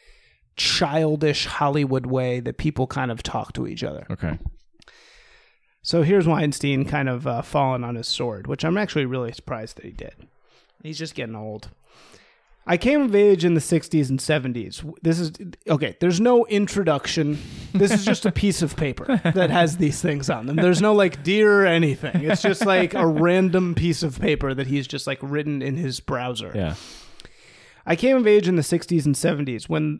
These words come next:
Speaker 1: all the rules about behavior and workplaces were different.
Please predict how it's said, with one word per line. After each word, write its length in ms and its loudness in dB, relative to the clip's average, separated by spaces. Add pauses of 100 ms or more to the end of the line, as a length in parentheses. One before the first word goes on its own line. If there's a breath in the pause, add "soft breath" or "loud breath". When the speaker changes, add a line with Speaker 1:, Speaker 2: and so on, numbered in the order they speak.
Speaker 1:
all 240 4
the 100 4
rules 360 4
about 300 0
behavior 460 2
and 220 -2
workplaces 580 -2
were 120 -4
different. 420 -6